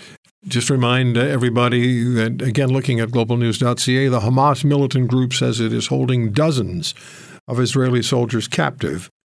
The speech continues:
in the Gaza Strip. Remind us, please, uh, Ambassador Designate, what it is that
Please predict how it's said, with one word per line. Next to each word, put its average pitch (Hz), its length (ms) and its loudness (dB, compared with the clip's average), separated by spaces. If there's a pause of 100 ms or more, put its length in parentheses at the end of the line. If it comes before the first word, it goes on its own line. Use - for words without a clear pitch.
(400)
in 120 140 0
the 120 60 0
Gaza 117 340 2
Strip. 107 280 -2
Remind 180 300 4
us, 170 100 2
please, 151 360 2
uh, 143 80 4
Ambassador 127 480 0
Designate, 127 460 0
what 151 220 2
it 143 100 2
is 135 220 2
that 127 240 -2